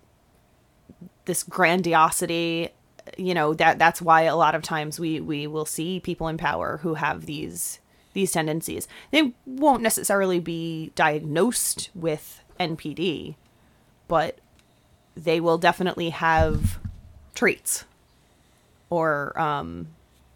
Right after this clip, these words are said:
behaviors that mimic the personality disorder.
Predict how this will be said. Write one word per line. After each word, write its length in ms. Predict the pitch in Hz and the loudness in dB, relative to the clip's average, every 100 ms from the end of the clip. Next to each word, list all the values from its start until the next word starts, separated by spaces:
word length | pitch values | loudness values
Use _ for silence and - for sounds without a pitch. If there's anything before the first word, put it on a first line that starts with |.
| _ _ _ _ _ - | _ _ _ _ _ -10
behaviors 640 | 170 170 180 165 160 147 - | -6 -2 0 2 0 -2 -2
that 140 | 151 | -2
mimic 500 | 170 156 147 - - - _ _ - | 0 -2 -4 -6 -18 -20 _ _ -4
the 120 | 165 | 0
personality 600 | 165 147 170 143 139 147 | 0 0 -2 -4 -4 -10
disorder. 580 | - 143 - - - - | -10 -10 -8 -10 -12 -14